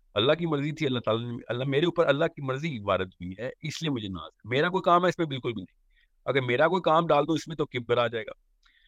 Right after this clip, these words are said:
ठीक है, तो जो हम ईगो का वा-, व-, लफ्ज जो कैजुअली थ्रो करते हैं ना, वो बिल्कुल एक जैसे दिल का, हार्ट का लफ्ज जो है ना, कैजुअली बोलते हैं। हालांकि एक मेडिकल, अ, मेडिसिन का एक organ है heart,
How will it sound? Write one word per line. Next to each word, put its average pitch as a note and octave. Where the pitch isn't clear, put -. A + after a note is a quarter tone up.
ठीक A#2
है, -
तो D3
जो D3+
हम C3+
ईगो D#3
का D#3+
वा-, A2+
व-, A2
लफ्ज C3
जो C3+
कैजुअली D3
थ्रो -
करते B2
हैं C#3+
ना, E3
वो E3
बिल्कुल D#3
एक B2+
जैसे B2
दिल C#3
का, A#2
हार्ट A#2+
का C#3
लफ्ज B2+
जो B2
है A#2+
ना, C#3+
कैजुअली C3+
बोलते G#2+
हैं। B2+
हालांकि A#2+
एक B2+
मेडिकल, G#2
अ, F#2+
मेडिसिन B2
का B2
एक G#2+
organ D3
है F2+
heart, D#2